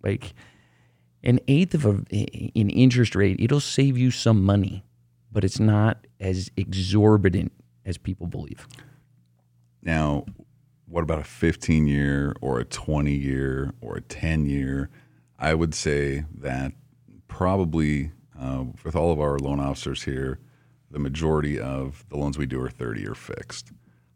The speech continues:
Speaker 2: Um, but we do do some fifteen, we do do some twenties. We actually offer something really cool called a flex term, where if someone's been paying on their loan for two years and they're just adamant that they don't wanna lose the two years they've been paying, we can do a twenty-eight-year, we can do a twenty-three-year.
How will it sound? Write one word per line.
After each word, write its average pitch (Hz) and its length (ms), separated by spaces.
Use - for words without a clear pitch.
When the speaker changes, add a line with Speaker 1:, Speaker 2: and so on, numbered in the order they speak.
Speaker 2:
Um, 65 200
but 67 80
we 82 100
do 120 180
do 90 140
some 82 180
fifteen, 76 560
we 76 80
do 65 140
do 71 140
some 71 200
twenties. 71 440
We 60 100
actually 73 460
offer 73 360
something 71 400
really 64 260
cool 69 300
called - 260
a 62 40
flex - 420
term, 76 380
where 65 440
if 57 140
someone's 71 280
been 71 140
paying 73 280
on 71 100
their 69 140
loan 71 220
for 71 120
two 73 220
years 69 420
and 65 100
they're 57 80
just 78 220
adamant 69 480
that 67 160
they 76 100
don't 69 320
wanna 67 220
lose 71 400
the 62 100
two 78 220
years 67 260
they've 69 160
been 67 140
paying, 71 420
we 73 120
can 76 120
do 71 100
a 67 60
twenty-eight-year, 67 840
we 65 100
can - 120
do - 180
a - 40
twenty-three-year. 85 1080